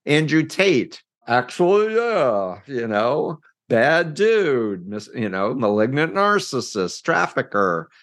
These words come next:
We need to be a village. We need to come back and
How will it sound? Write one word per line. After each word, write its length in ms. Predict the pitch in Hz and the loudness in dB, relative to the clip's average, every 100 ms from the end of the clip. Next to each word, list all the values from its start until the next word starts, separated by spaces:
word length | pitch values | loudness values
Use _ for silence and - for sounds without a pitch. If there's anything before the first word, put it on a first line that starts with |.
| _ | _
We 260 | 147 139 139 | -6 -2 -2
need 280 | 139 151 - | -2 -4 -2
to 300 | 151 139 135 - | 0 0 0 -2
be 160 | 107 113 | 2 2
a 60 | |
village. 640 | 95 110 127 95 80 - | 4 0 2 -2 -4 -8
We 160 | 104 107 | -4 -2
need 240 | 117 127 | -2 -4
to 200 | - 120 110 | 0 -2 0
come 300 | - 104 104 | -2 0 2
back 520 | 107 120 131 - - _ - | 4 2 0 -8 -20 _ -6
and 260 | 113 113 | -2 0